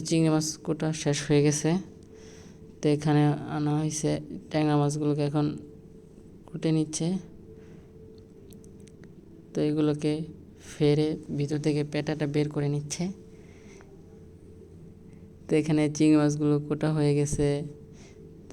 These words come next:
এগুলো হচ্ছে চিংড়ি মাছের পাও। তো এগুলোকে আম্মু বেছে বেছে নিচ্ছে ভাজার জন্য। এগুলো নাকি খায়, তারা আগে ছোটোবেলায় খেয়েছিল। তো এখানে চিংড়ি মাছ রান্না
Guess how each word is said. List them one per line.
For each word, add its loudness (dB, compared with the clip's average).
এগুলো 6
হচ্ছে 4
চিংড়ি 4
মাছের 0
পাও। 4
তো -4
এগুলোকে 0
আম্মু 2
বেছে 2
বেছে -2
নিচ্ছে -4
ভাজার 0
জন্য। 2
এগুলো -2
নাকি -2
খায়, 0
তারা -2
আগে -2
ছোটোবেলায় -4
খেয়েছিল। -2
তো -2
এখানে 6
চিংড়ি 6
মাছ 2
রান্না 4